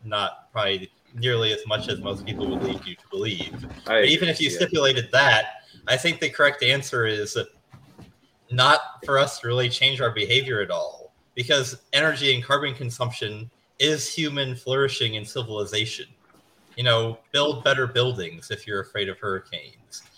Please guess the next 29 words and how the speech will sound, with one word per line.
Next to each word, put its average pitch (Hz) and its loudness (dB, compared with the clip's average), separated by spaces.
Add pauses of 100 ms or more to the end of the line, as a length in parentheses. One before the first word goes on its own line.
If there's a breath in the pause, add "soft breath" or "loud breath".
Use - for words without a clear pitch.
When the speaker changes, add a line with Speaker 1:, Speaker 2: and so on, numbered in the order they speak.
(140)
Speaker 1:
Come 139 0
up 139 0
with, 123 -2
um, 101 2 (800)
y-, 110 -14 (720)
you 113 -4
know, 104 -12 (260)
don't, 131 0 (180)
maybe, 113 0
uh, 101 0 (240)
don't 131 0 (580)
take 127 4
federal 131 2
loans, 117 0
uh, 104 0
and 101 -2
take 117 0
federal 117 0
insurance 113 -4
to 101 -4
build 107 -2
these 104 -6
huge 107 -8
high 107 0
rises 101 0
right 104 0
on 98 0
the 95 -10
coast. - -8